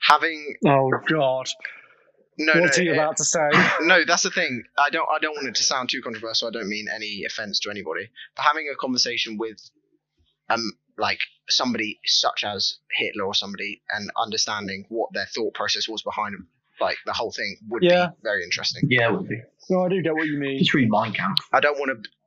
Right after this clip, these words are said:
Speaker 1: I don't wanna, like, offend anyone or anything, but it would be, like, it's 'cause, oh, I don't understand the thought, thought process of that sort of thing. But hey, listen, <sighs>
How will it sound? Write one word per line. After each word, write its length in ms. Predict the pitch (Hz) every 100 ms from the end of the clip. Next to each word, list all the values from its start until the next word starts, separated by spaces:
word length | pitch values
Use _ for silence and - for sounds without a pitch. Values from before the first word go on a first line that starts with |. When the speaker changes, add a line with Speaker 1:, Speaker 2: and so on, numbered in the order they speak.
| _ _ _ _ _ _ _ _ _ _ _ _ _ -
Speaker 1:
I 80 | 135
don't 180 | 143 135
wanna, 160 | 127
like, 300 | 113 107 - - - _ _ _ _ _ _ _ _ - -
offend 300 | 113 127 120
anyone 300 | 113 117 117
or 80 | 113
anything, 300 | 127 135 107
but 160 | 104 123
it 100 | 131
would 120 | -
be, 160 | 123 113
like, 200 | 104 - -
it's 400 | 110 - - - -
'cause, 300 | 170 - - _ - - - - - - -
oh, 120 | 139
I 140 | 107 -
don't 180 | 135 85
understand 440 | 98 - 95 101
the 60 | 104
thought, 320 | 117 113 - - - - _ _ _ _ - - - 147 -
thought 180 | 117 -
process 360 | 113 - -
of 60 | - -
that 240 | 123 -
sort 260 | - - -
of 60 | 139
thing. 120 | 139 _ _ -
But 240 | 135 127 - 117
hey, 120 | 123
listen, 300 | 117 - 110 _ _
<sighs> 1200 | - - - - - - - - _ _ _